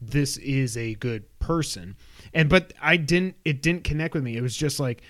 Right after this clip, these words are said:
I know what you're trying to do. It's, it's, and also the, the fact that the whole story, like you were saying, you don't even need, know if this needed to be a game. After playing it, I don't think it did need to.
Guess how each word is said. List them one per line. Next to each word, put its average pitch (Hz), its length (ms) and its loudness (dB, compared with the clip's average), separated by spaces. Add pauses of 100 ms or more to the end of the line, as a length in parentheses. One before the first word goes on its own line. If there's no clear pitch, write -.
(180)
I 117 80 -8
know 147 160 4
what 151 160 6
you're 131 80 2
trying 120 220 -2
to 110 80 -4
do. 92 260 -8 (460)
It's, - 340 -4
it's, 143 260 -4 (200)
and 196 120 2
also 208 280 4
the, 170 160 6
the 160 140 -2
fact 170 220 2
that 156 120 -2
the 143 80 -2
whole 156 220 2
story, 151 720 0 (340)
like 151 180 2
you 160 80 4
were 156 100 4
saying, 135 220 2
you 123 60 0
don't 131 160 2
even 120 320 -2
need, 127 260 0
know 127 100 0
if 113 80 -4
this 120 180 -4
needed 120 180 -2
to - 40 -6
be 110 80 -2
a 104 40 -4
game. 104 320 -4 (220)
After 123 180 0
playing 135 220 2
it, 120 80 0
I 123 80 4
don't 135 140 2
think 123 140 -2
it 113 100 -6
did 147 200 2
need 123 260 0
to. 87 220 -10